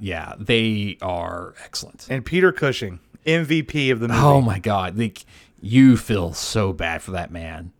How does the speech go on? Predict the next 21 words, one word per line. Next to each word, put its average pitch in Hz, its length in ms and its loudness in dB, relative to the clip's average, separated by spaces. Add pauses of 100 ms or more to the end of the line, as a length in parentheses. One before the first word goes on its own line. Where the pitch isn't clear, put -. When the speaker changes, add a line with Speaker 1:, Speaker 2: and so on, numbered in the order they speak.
(300)
Speaker 2:
Right. 120 280 2
Speaker 1:
by 104 100 -2
the 92 80 -8
end 95 180 -6
of 85 60 -8
his 90 140 -8
story. 85 440 -8
Speaker 2:
After 143 240 -2
seeing 196 340 -2
him 156 400 -2
be 127 420 -4
Doctor 131 360 0
Frankenstein 120 840 -4 (200)
and 117 220 -4
all 120 300 -2
these 110 280 -4
horrible, 113 720 -6
Speaker 1:
Grand 104 240 -2
Speaker 2:
like, 110 100 4
Speaker 1:
Moff 107 140 2
Tarkin. 98 420 -4